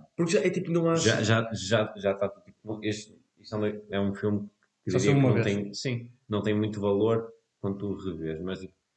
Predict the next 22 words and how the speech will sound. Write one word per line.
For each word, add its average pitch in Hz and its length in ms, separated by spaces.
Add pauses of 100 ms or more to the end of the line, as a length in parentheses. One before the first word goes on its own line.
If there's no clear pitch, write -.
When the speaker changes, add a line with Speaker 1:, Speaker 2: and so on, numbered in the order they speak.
(220)
Speaker 2:
ao 98 140
ver 113 140
a 113 60
primeira 104 360
vez, 98 320 (420)
eu, 95 140
eu, - 320
eu 85 540 (400)
percebo 85 360
o 82 40
que - 80
tu 87 80
dizes 85 320
de, 85 400 (160)
de 87 100
querer, 82 300
tipo, 82 260
algo 82 220
mais 82 200
no 90 140
final, 90 400
mas 104 220